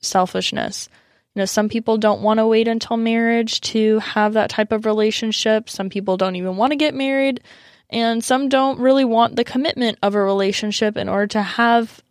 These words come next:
a sex life. And it's important to look at what you need and what you're actually looking to be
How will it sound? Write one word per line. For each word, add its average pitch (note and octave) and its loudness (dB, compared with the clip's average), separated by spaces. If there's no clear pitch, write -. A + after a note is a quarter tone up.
a F#3+ -2
sex - -4
life. F#3+ 0
And G3+ -4
it's A3 -2
important C4+ 0
to A#3+ 0
look A3 0
at A3 0
what G#3 0
you G#3+ -2
need A3+ 0
and G3+ -4
what G3 -4
you're G3 -4
actually G#3+ 2
looking G3+ -4
to G#3 -2
be G3 -2